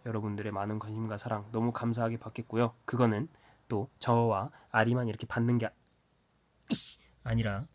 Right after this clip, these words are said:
또 다른 반려동물들에게, 또 다른 사람들에게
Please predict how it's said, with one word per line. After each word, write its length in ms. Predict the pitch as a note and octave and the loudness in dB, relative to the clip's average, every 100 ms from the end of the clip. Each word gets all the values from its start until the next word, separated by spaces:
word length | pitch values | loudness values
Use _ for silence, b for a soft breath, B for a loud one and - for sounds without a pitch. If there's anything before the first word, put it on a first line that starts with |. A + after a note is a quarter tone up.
| _ _ _ _ - - _ | _ _ _ _ -16 -16 _
또 80 | - | -12
다른 540 | - A2+ A2+ A2+ G#2+ G2 | -2 2 4 4 2 0
반려동물들에게, 840 | B2+ C3+ B2+ A#2 G#2+ G2 F2 F2+ - - | 4 6 6 2 2 -2 -6 -10 -10 -8
또 60 | |
다른 260 | G#2+ A#2 A2+ | -2 0 2
사람들에게 580 | - C#3 A2 G2 A2+ | 4 2 0 -2 -4